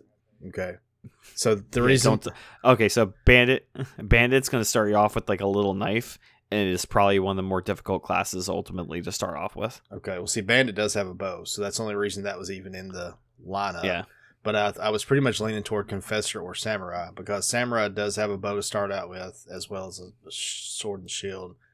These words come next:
Speaker 1: Um, but
Speaker 2: Mm-hmm.
Speaker 1: Confessor has a little bit of faith, but it doesn't have a bow. But it says that it's a stealth character.
Speaker 2: Yeah,
Speaker 1: And
Speaker 2: but
Speaker 1: again, I, I'm a, I'm more of a stealth player, so.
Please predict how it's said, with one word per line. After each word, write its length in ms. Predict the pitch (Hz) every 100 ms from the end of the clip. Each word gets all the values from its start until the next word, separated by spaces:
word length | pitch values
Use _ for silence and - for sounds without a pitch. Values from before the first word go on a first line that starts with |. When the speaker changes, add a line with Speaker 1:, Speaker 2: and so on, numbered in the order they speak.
| _ -
Speaker 1:
Um, 500 | 92 87 85 87 - _ _ -
but 60 | 123
Speaker 2:
Mm-hmm. 120 | 107
Speaker 1:
Confessor 640 | 92 95 127 131 117 104 101
has 300 | 104 113 104
a 40 | 107
little 180 | 107
bit 160 | 104 104
of 60 | 98
faith, 560 | 120 113 110 104 - _ -
but 160 | 104
it 120 | 104
doesn't 280 | 92 107 101
have 540 | 98 104 101 101 95 - _ _ _ _ -
a 60 |
bow. 440 | 92 104 90 80 82 _ _ _ _ _ _ 123
But 200 | 131 131
it 160 | 110
says 260 | - 131 113
that 100 | 113
it's 140 | 107
a 60 | 104
stealth 420 | - - 117 -
character. 180 | - 101
Speaker 2:
Yeah, 160 | 95 90
Speaker 1:
And 160 | 95
Speaker 2:
but 120 | 107 101
Speaker 1:
again, 200 | 120 101
I, 280 | 110 -
I'm 120 | 110 107
a, 140 | 104
I'm 240 | 101 104 107
more 240 | 107 107
of 80 | 107
a 40 | 104
stealth 440 | - - 107 -
player, 440 | - 104 92 85 -
so. 460 | - 104 95 98